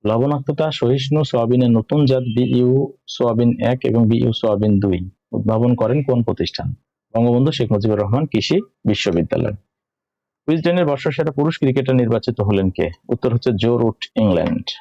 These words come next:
উইজডেনের বর্ষসেরা পুরুষ ক্রিকেটার নির্বাচিত হন কে? উত্তর হচ্ছে জো রুট, ইংল্যান্ড। বিশ্ব ধরিত্রী দিবস কবে?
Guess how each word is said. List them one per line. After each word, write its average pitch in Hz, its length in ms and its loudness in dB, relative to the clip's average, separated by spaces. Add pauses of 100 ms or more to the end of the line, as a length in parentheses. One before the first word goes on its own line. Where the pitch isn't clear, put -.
(260)
উইজডেনের 123 400 0
বর্ষসেরা 143 560 -2
পুরুষ 143 280 -2
ক্রিকেটার 117 340 0
নির্বাচিত 104 460 0
হন 98 220 2
কে? 131 300 -2 (480)
উত্তর 135 240 0
হচ্ছে 147 180 -2
জো 123 180 2
রুট, 147 280 -2 (120)
ইংল্যান্ড। 90 420 0 (1120)
বিশ্ব - 260 -4
ধরিত্রী 135 420 -2
দিবস 123 320 0
কবে? - 280 -2